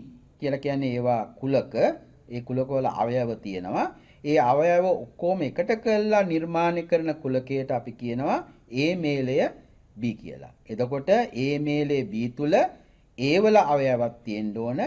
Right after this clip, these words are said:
B වල අවයවක් තියෙන්න ඕන. දැන් බලන්න A කියන කුලකයේ තියෙනවා A B C කියලා අවයව. B කියන කුලකයේ තියෙනවා A C D E කියලා අවයව. එතකොට A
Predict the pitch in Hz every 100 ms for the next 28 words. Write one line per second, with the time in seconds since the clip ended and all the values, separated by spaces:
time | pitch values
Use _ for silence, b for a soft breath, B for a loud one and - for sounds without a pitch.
0 | 359 - - 123 156 196 180 180 143 131
1 | 123 113 - - _ 107 90 76 67 55
2 | - _ _ _ _ b b 139 131 135
3 | 135 147 143 - 117 131 139 143 151 139
4 | 139 131 123 123 123 127 143 151 113 117
5 | 135 170 117 120 120 123 123 131 127 123
6 | 95 80 80 78 80 170 - b b b
7 | b 131 170 185 190 175 170 156 151 151
8 | 143 143 135 139 175 302 - - 127 143
9 | 143 165 147 127 131 135 180 190 107 87
10 | - 92 87 85 127 269 - - b b
11 | 143 156 156 147 139 156